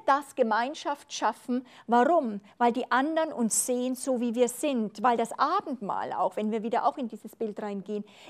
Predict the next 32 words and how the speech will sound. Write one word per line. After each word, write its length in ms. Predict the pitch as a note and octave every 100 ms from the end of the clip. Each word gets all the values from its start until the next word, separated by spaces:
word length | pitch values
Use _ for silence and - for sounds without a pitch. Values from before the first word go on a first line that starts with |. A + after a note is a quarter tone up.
| -
ist 260 | C#4 -
der 180 | C4+ -
Inbegriff 600 | E4+ F#4+ F#4 D#4+ C#4 A3+
von 200 | - A#3+
Gemeinschaft 880 | G#3+ G#3+ G#3+ A3+ A#3+ - C#4+ - _
mit 220 | A#3 -
Gott 260 | C4+ D4+ -
und 180 | C#4 A#3+
mit 180 | G#3+ G#3+
Menschen, 560 | G3+ A3 - C4 C#4 _ - - G3+
weil 240 | A#3 B3+
mit 280 | C4+ G4+ -
dem 220 | F#4 E4
Mahl 380 | D#4 D#4+ D#4 D#4
des, 240 | C#4 -
äh, 160 | - G#3+
von, 360 | - B3+ A#3 -
von 220 | C4 A3
Jesus 400 | C#4+ E4 E4+ -
Christus 640 | - E4+ - G#3 G3+ - - - -
ist 340 | D4 F4+ - -
uns 220 | A#3 G#3+
alle 300 | A#3+ D4 E4
Schuld 340 | - F#4 -
vergeben. 680 | - C4 C4+ - - A3+ - _ _ - -
Und 140 | B3
wir 100 | C#4
können 300 | C#4+ D#4 D#4+
sie 160 | - -
ans 260 | C4 A3+ C#4+
Licht 400 | F#4 - - -
ziehen. 300 | E4 B3+